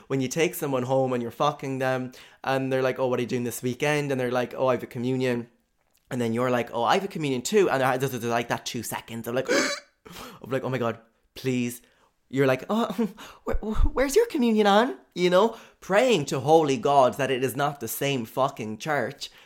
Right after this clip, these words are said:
You know, I, I feel like that, I feel like communion and confirmation season has to be, has to be just a very frightening time for everyone going out there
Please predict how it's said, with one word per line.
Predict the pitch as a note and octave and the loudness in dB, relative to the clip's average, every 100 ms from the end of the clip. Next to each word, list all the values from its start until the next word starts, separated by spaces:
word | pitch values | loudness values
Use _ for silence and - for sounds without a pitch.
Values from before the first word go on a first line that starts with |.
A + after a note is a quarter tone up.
| - | -8
You | B2 C3 | -2 2
know, | D3 E3 | 4 6
I, | A#2+ A2+ | 6 4
I | |
feel | C#3 - C#3 | 2 0 0
like | C3+ - | 0 2
that, | B2+ A#2+ | 2 4
I | C3 | 0
feel | A3+ | -4
like | B3+ - | -6 -6
communion | C3+ A#2+ B2 A#2+ A#2+ A2+ | -6 -2 0 0 0 -2
and | - A#2 | -4 -4
confirmation | B2 A#2 A#2 G#2+ G#2+ | -4 -6 -6 -8 -10
season | - A#2 A2 | -8 -8 -8
has | - C#3 C#3 C3 | -6 0 0 -2
to | - | -14
be, | A2+ D#2+ - - - - | -12 -12 -14 -20 -20 -2
has | G#3 C4 | 0 0
to | - | -4
be | C#3+ | -6
just | B2 - | -6 -4
a | C3 A#2+ | -2 0
very | F#3+ G#3+ | 0 0
frightening | - C#3 - A#2 | 0 0 0 -4
time | A2 A#2 A2+ G#2+ | -4 -4 -4 -6
for | - A2 G2 _ _ _ _ _ _ _ _ _ _ _ - - _ _ _ - _ _ _ C#3 | -4 -6 -6 _ _ _ _ _ _ _ _ _ _ _ -16 -16 _ _ _ -20 _ _ _ 0
everyone | E3+ F#3+ F#3+ C#3+ A#2+ - | 2 4 4 4 0 -4
going | B2+ A#2+ | -2 0
out | A#2 - | -2 -2
there | G#2+ G#2 | -2 -2